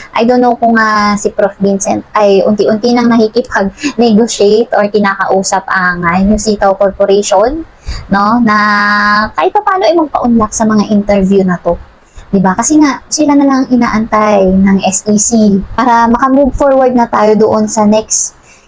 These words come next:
step para makuha yung mga pera natin. So, kailangan nating lumapit kay Sitaw at kausapin sila, di ba? Kailangan natin silang makausap na daanin natin sa magandang usapan kasi tayo ang may kailangan.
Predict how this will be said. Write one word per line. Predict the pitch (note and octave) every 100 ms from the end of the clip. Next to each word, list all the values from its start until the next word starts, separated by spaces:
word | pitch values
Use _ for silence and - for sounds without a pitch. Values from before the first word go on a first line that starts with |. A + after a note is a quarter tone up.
| _
step | B3 - A3 G#3 - -
para | G3+ G#3
makuha | G3+ G#3 G3+ G3
yung |
mga | G3 F#3+ F#3
pera | F#3+ F#3
natin. | F3 D#3 C#3+ E3 - - - - -
So, | - C#4
kailangan | D4 D4+ D4 C4+
nating | C4 B3+ A#3 A3+
lumapit | G#3+ G3+ G3 F#3+
kay | G3
Sitaw | F#3+ F#3 - F3 F3+
at | G#3+ G#3
kausapin | A#3 A3+ B3+ A3+ A3+
sila, | G3+ G3+ F#3+ F3+ -
di | G#3 G3
ba? | F#3+ F#3+ G3+
Kailangan | A#3 B3 B3 B3 A#3+
natin | A#3+
silang | A#3 A3+ G#3 G#3
makausap | G#3 G#3 - G#3 - - - _ _ _ - - - -
na | A3 A#3+ B3+ - - _ _
daanin | G3 - G#3 G#3+ G#3+
natin | G3+ G3 G#3 G3+ G#3
sa | - - F#3+ F#3+ G3+ - _ -
magandang | A3 B3+ B3 G#3+
usapan | G#3+ G3 G3 F#3 F3 F3+ - - _
kasi | - - G3+ F#3+ G3 - -
tayo | - G#3 A3+ A3+
ang | - G3+
may | G3+ G#3
kailangan. | G#3 G3+ F#3+ F#3 D#3+ C3+